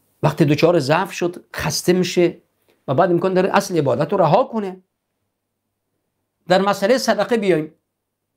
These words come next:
از اینه که همیشه انسان صدقه می‌ده. "الذین ینفقون اموالهم باللیل والنهار سرا و علانیه فی السراء والضراء" فرمودن، هر حالتی. اصل اینه که انسان همیشه انفاق کند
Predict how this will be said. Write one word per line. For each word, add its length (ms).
از 140
اینه 120
که 120
همیشه 320
انسان 220
صدقه 340
می‌ده. 280
"الذین 420
ینفقون 420
اموالهم 380
باللیل 400
والنهار 460
سرا 480
و 40
علانیه 540
فی 80
السراء 640
والضراء" 580
فرمودن، 600
هر 200
حالتی. 640
اصل 260
اینه 300
که 80
انسان 180
همیشه 360
انفاق 400
کند 260